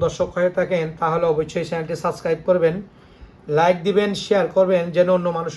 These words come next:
উপকার হতে পারে। চলুন আমরা এখন দেখে নিই মেজারমেন্ট কীভাবে করতে হয়। মেজারমেন্ট করার নিয়ম হচ্ছে,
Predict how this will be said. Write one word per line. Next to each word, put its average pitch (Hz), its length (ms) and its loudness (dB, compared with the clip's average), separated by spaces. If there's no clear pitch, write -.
উপকার 151 320 -4
হতে 147 200 -8
পারে। 120 160 -8
চলুন 190 280 4
আমরা 180 240 0
এখন 190 120 -4
দেখে 175 240 -4
নিই 170 140 -8
মেজারমেন্ট 190 440 4
কীভাবে 180 260 0
করতে 170 280 2
হয়। 170 200 4
মেজারমেন্ট 196 420 2
করার 190 240 4
নিয়ম 185 220 0
হচ্ছে, 180 220 2